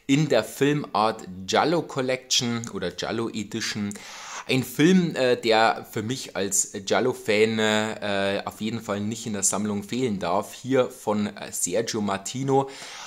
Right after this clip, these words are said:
Und ich freue mich wirklich jetzt schon sehr auf diesen Film. Äh, der kostet ja normalerweise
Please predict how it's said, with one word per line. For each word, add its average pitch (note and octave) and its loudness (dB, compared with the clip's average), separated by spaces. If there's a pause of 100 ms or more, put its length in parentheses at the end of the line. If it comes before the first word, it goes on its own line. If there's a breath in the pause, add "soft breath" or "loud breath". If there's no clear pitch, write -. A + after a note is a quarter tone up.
(240 loud breath)
Und B2+ 4
ich - -4
freue A#2+ 2
mich A#2+ -4
wirklich B2 -2
jetzt A2 -4
schon G#2 -2
sehr A2+ 2
auf G#2 -4
diesen A2 -4
Film. A#2+ 0
Äh, G2 0
der F#2+ 0
kostet A2+ -4
ja G2 -2
normalerweise F#2+ -2